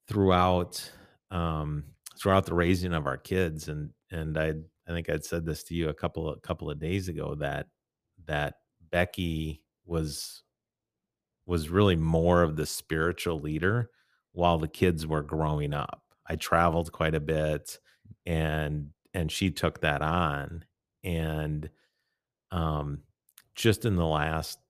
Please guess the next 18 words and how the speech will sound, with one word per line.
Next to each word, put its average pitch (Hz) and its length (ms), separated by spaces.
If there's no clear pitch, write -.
again, 85 320
couple 85 340
of, 73 120
couple 87 300
of 76 120
years, 78 880
uh, 67 180
I 85 140
feel 87 240
like 80 260
I've 73 180
become 82 580
a 78 200
better 78 280
father 85 840
to 107 120
my 80 180
kids, 85 720